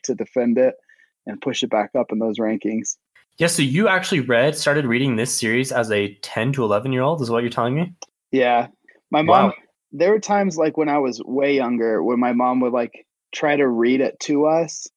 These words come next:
Speaker 1: She'd, like, gather us around, like, "Oh, I wanna tell you guys this story." We're like, "Mom, this is so boring. Like, let us, let me read, uh, s-, was it Space Brat?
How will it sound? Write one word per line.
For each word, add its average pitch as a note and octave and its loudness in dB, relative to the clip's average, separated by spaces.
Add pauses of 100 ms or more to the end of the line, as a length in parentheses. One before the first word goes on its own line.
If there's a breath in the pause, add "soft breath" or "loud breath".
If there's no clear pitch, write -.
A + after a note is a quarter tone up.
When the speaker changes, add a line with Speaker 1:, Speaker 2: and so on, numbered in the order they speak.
(120)
Speaker 1:
She'd, - 0
like, C3 2
gather C3+ 4
us C3 -4
around, B2 2
like, A#2+ 2
"Oh, - 4
I C#3 4
wanna C#3 2
tell D3+ -2
you C#3+ 2
guys B2+ 0
this B2+ 0
story." C3 2
We're A#2 0
like, A2+ -2
"Mom, A#2 0
this A#2 -2
is C#3 -2
so A#2+ 0
boring. A2 0
Like, G#2+ -4 (180)
let A2 0
us, A#2+ -2 (400)
let B2+ 2
me C#3 6
read, C3 4
uh, A2 0 (420)
s-, - -6
was B2+ -4
it - -4
Space - -2
Brat? D3 2